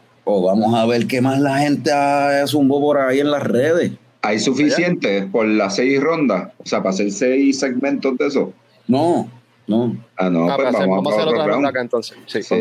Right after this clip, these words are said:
Speaker 2: sí,
Speaker 1: pues, Fran,
Speaker 2: sí.
Speaker 1: Fran, te toca de nuevo. Mira, eh,
Speaker 3: Eh.
Speaker 1: antes de que digas, Rafi Barrada aquí dice, "Wait, yo creía que eran cervezas que llegan a Puerto Rico, si no te puedo,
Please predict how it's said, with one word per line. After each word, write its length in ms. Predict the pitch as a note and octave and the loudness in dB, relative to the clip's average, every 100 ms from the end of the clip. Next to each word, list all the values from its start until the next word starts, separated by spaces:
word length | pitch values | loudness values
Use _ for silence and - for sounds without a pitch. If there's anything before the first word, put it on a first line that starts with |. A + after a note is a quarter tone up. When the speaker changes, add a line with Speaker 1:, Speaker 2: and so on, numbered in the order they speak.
| A#2 | 0
Speaker 2:
sí, 60 | A2 | -2
Speaker 1:
pues, 160 | G#2 | -2
Fran, 140 | C#3 C3 | -2 -4
Speaker 2:
sí. 40 | |
Speaker 1:
Fran, 420 | - D#3 D3 A#2 - - - _ | -4 0 0 -2 -8 -20 -20 _
te 100 | A#2 | -2
toca 240 | A#2+ A#2+ | 0 2
de 120 | C3 C3 | 2 2
nuevo. 320 | B2+ G#2+ F2 - - _ _ _ _ - | 2 0 -4 -12 -20 _ _ _ _ -4
Mira, 340 | C#3 B2+ D2 | -2 0 0
eh, 300 | A2 A2+ A2+ | 2 2 2
Speaker 3:
Eh. 40 | A#2 | 0
Speaker 1:
antes 200 | A2+ C3+ | 0 0
de 80 | D3+ | 2
que 100 | D3 D3 | 2 4
digas, 240 | C#3+ A#2+ | 2 2
Rafi 300 | A2+ B2 C3+ | 0 0 2
Barrada 420 | C#3+ C3 C#3 C#3 | 2 2 2 2
aquí 220 | C3 C3+ D3 | 0 0 2
dice, 280 | D3 C3 A#2 | 0 0 0
"Wait, 360 | C#3 B3 - - _ _ _ - | 0 -2 -4 -10 _ _ _ -4
yo 140 | A2+ B2 | 0 2
creía 520 | D#3 D#3+ D#3 F3 F3 | 2 2 2 2 0
que 240 | D3 C#3+ D#3 | 2 2 2
eran 180 | E3 | 0
cervezas 460 | D#3 D3 A#2+ C#3 D#3+ | 0 0 0 0 -2
que 120 | D3+ | 0
llegan 240 | C#3+ D3+ E3 | 2 2 0
a 80 | D#3 | 0
Puerto 280 | D3+ - | -2 -2
Rico, 320 | B2+ F3 F3+ A#2 | 0 0 0 0
si 100 | A#2 | 0
no 140 | A#2 | 0
te 100 | C#3+ | 0
puedo, 300 | D3 D3 | 2 0